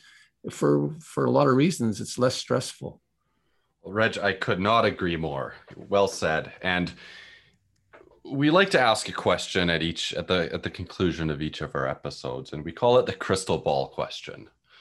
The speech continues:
Speaker 2: So can you gaze into the crystal ball for me, and where do you see the market going here for the remainder of the year?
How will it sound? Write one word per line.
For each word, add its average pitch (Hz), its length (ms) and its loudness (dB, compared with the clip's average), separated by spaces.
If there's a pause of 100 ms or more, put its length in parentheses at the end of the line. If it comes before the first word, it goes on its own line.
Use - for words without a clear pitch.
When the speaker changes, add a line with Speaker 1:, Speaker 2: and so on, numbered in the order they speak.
(460)
Speaker 2:
So 110 480 2 (680)
can 147 160 -2
you 165 80 0
gaze 131 260 4
into 120 180 -2
the 104 120 -2
crystal 104 360 0
ball 90 300 2
for 90 160 -6
me, 87 320 0
and 73 320 -8 (380)
where 117 200 -2
do 131 80 0
you 127 60 -2
see 120 220 -2
the 90 80 2
market 76 420 -4
going 71 300 -6
here 67 220 -10
for - 120 -18
the 67 100 -14
remainder 69 460 -10
of - 100 -14
the 123 60 -16
year? 60 260 -14